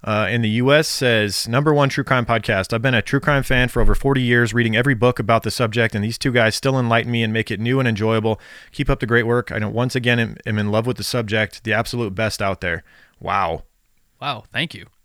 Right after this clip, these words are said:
Speaker 1: Yeah, that's, that's really actually one of the more flattering,
Speaker 2: That's high
Speaker 1: um,
Speaker 2: praise.
Speaker 1: reviews, because you've been a true crime fan for so long, and somehow we keep it fresh for you.
Speaker 2: Right?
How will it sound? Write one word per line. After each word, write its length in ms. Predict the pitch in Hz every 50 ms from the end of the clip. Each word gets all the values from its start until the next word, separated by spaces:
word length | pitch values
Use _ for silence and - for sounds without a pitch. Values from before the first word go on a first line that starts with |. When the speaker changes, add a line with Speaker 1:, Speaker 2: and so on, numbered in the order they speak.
| _ _ _ _ -
Speaker 1:
Yeah, 100 | 120 117
that's, 260 | 113 139 139 - -
that's 300 | - 120 135 - - -
really 300 | - 120 135 143 127 117
actually 420 | 110 110 - - 104 104 98 95 95 101 - -
one 140 | - 110
of 20 | 104
the 60 | 101
more 100 | 104 98
flattering, 520 | - - 107 104 107 101 98 95 95 90 - - _ _ _ _ _ _ _ _ _
Speaker 2:
That's 160 | - - 95
high 140 | - 143 -
Speaker 1:
um, 60 | - 139
Speaker 2:
praise. 220 | 135 151 160 131 87
Speaker 1:
reviews, 360 | 98 110 127 127 107 92 -
because 340 | - 110 98 - 104 98 98
you've 80 | 104 92
been 140 | 107 107 101
a 80 | 101
true 180 | 95 - - 110
crime 240 | - - 110 107 98
fan 180 | - 104 98
for 100 | 87 98
so 240 | - - - 113 101 98
long, 340 | 98 98 101 101 95 92
and 200 | 90 87 85 82 - _ _ _ _ _ _
somehow 340 | - - - 98 95 98 95
we 120 | 92 95
keep 200 | 92 - 107 -
it 80 | 87 82
fresh 220 | - 101 98 95 -
for 100 | - 110
you. 140 | 107 110 - _ _ _ _ _ _ _ _ _ _ _ _ _ _ _ _
Speaker 2:
Right? 280 | 110 107 120 156 156